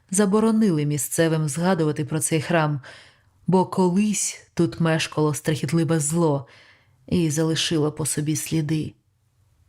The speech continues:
Він сам чув, як про те перешіптуються, а ще про це йому казав батько, пригадуючи чутки ще зі свого дитинства. Колись давно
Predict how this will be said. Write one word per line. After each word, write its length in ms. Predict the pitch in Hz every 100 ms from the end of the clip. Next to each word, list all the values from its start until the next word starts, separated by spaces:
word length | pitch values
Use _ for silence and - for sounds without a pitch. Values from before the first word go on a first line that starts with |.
| _ _ _ _ _ _ _ 151
Він 220 | 160 151
сам 380 | - 175 175 165
чув, 420 | - 156 143 156
як 180 | 151 156
про 120 | 151
те 160 | 156
перешіптуються, 1040 | 139 151 151 - - - 156 147 - 151 143 - - - - _ -
а 160 | 165 156
ще 420 | - - 165 220
про 220 | - 165
це 240 | - 170
йому 180 | 165 160
казав 340 | - 147 165 156
батько, 640 | 147 151 - - 143 135 _ _ _ _
пригадуючи 640 | - 143 160 147 147 - 135
чутки 680 | - 151 - - 160 190
ще 460 | 190 - - 147 151
зі 140 | 147
свого 400 | 139 - 151 151
дитинства. 720 | 151 143 147 143 - - - - _ _ _ _ _ _ _ _ _ _ _ _ _ _ _ _ _ _ _ _ - _ _ - _ -
Колись 400 | - 170 170 160
давно 680 | 147 175 160 175 226 247